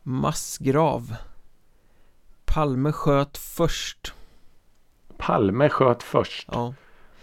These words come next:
Speaker 1: Vidro,
Speaker 2: Okej.
Speaker 1: Elvira Bira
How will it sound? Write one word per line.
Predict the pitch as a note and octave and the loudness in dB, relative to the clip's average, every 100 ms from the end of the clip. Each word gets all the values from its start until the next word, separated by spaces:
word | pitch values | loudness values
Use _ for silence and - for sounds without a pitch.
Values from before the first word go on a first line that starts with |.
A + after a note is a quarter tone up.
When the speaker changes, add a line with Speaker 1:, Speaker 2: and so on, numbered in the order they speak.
| - - | -20 -12
Speaker 1:
Vidro, | C3+ D#3 C3+ A#2 D3 D#3 | 0 2 2 2 4 2
Speaker 2:
Okej. | A#2 - - _ _ - - - C#3+ | 0 -10 -20 _ _ -20 -20 -2 0
Speaker 1:
Elvira | C3+ C#3 D3 C#3 C3+ | 2 4 4 4 2
Bira | C3+ E3 B2 C3+ - | 2 2 2 0 -2